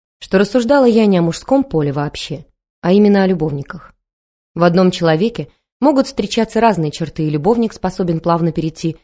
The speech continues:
из одного вида и отряда в другой. Не смущайся. Теперь ты вооружена знаниями и легче приспособишься к проявлению ряда чудесных изменений милого лица.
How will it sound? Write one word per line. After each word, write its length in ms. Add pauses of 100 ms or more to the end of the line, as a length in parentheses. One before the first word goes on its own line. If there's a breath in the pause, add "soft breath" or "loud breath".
(100)
из 140
одного 340
вида 240
и 200
отряда 460
в 80
другой. 420 (680)
Не 100
смущайся. 600 (880)
Теперь 480 (480)
ты 120
вооружена 520
знаниями 640
и 60
легче 340
приспособишься 680
к 60
проявлению 500
ряда 200
чудесных 600
изменений 580
милого 320
лица. 420